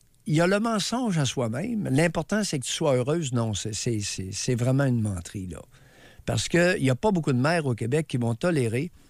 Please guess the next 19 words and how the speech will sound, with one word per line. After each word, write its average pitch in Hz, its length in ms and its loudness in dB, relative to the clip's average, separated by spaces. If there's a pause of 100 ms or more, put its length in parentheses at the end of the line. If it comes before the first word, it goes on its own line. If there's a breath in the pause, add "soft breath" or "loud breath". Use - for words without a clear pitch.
(220 soft breath)
un 127 120 2
niveau 131 320 2
de 131 120 0
satisfaction 135 800 -2
supérieur 139 720 0
chez 127 180 -2
leurs 113 240 -2
filles 180 320 0 (380 loud breath)
à 143 80 4
ce - 120 0
qu'elles 131 300 2
ont 147 80 2
connu, 131 320 0
surtout - 300 -2
à 139 80 2
quarante 101 320 -4
ans. - 120 -18 (520)
Hein ? 233 140 6 (720 loud breath)
Puis 143 160 0